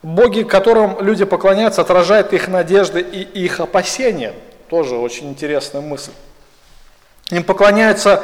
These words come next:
по очень прагматическим причинам. Враждебным, капризным богам поклоняются, чтобы успокоить их гнев. Другим поклоняются в значительной степени из-за выгоды. То есть мне нужно что-то получить,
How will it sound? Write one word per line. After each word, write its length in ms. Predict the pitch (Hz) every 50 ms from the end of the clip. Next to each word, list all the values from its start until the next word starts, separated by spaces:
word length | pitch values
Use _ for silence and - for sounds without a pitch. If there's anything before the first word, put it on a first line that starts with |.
| - - - - - - - - -
по 60 | 208
очень 360 | 208 226 220 214 - 214 196
прагматическим 840 | - - 190 185 175 190 208 208 208 233 226 - - - - - 196
причинам. 640 | 190 202 214 202 - - 233 220 180 147 127 120 127
Враждебным, 680 | 143 180 202 - - - 247 277 233 233 226 190 -
капризным 680 | - - 185 - - 240 254 254 214 180 208 196 180 165
богам 400 | 185 185 180 190 233 262 262 214
поклоняются, 600 | - 190 - 185 180 180 196 214 226 214 - 180
чтобы 280 | 170 - 220 202 196 214
успокоить 720 | 220 - - - 233 220 220 - 214 202 214 202 202 -
их 120 | 214 196 165
гнев. 380 | 151 156 156 156 151 147 156 - - - - - - - - - - _ _ - - - _ _ _ - - - - - - - - - - - - - -
Другим 340 | - 175 196 202 254 277 -
поклоняются 600 | - 208 - 196 202 202 220 240 254 247 247 -
в 60 | -
значительной 500 | - 196 - 277 - 240 220 - 214 190
степени 480 | - - - 220 220 220 220 196 190 190
из-за 240 | 180 160 - 196 185
выгоды. 540 | 190 208 202 185 156 147 135 139 135 127 - - - - - - - - - _ _ _ _ _ _
То 100 | - -
есть 280 | 156 151 - - - - - - - - _ _ _ _ _ _ -
мне 240 | 139 156 180 196 196
нужно 260 | 202 190 180 175 175
что-то 300 | - - 196 185 190 175
получить, 720 | - - 180 175 175 165 170 - 233 254 277 - - -